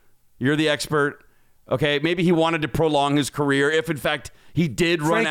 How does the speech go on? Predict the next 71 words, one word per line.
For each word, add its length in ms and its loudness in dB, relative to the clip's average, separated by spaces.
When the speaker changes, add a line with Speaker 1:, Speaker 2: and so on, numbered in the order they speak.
Speaker 1:
out 60 0
of 40 0
Speaker 2:
Harris 300 0
Speaker 1:
bounds. 100 0
Speaker 2:
ran 180 2
out 120 2
of 80 0
bounds. 580 -2
Speaker 1:
Okay, 260 -2
but 300 -6
Speaker 2:
For 60 0
Speaker 1:
Sean 160 0
Speaker 2:
people 160 0
who 80 2
remember 340 0
Franco 400 0
Harris. 240 2
Speaker 1:
But 80 0
I 60 2
remember 280 0
Sean 240 0
Alexander, 540 0
first 300 -2
and 100 2
goal 200 4
at 60 -4
the 80 -4
three. 320 0
Did 160 0
you 60 -2
feel 140 -2
like 180 0
he 60 0
was 100 0
gonna 160 0
score? 340 2
Speaker 2:
Okay. 320 0
Speaker 1:
Did 140 0
he, 80 -4
did 180 0
he, 120 0
did 160 0
he 40 2
stick 280 -2
his 140 -2
head 180 -2
down 200 0
there 120 2
Speaker 2:
If 80 0
Speaker 1:
and 80 0
Speaker 2:
I'm 160 0
Speaker 1:
get 80 -2
Speaker 2:
to 60 -2
Speaker 1:
to 40 0
the 80 2
Speaker 2:
def-, 80 0
Speaker 1:
line? 300 0
Speaker 2:
if 120 0
you 120 2
want 160 2
me 60 0
to 60 0
defend 400 0
the 140 2
other 160 2
people, 580 0
I 140 0
will 140 0
say 320 2
that, 200 -2
yes, 520 -4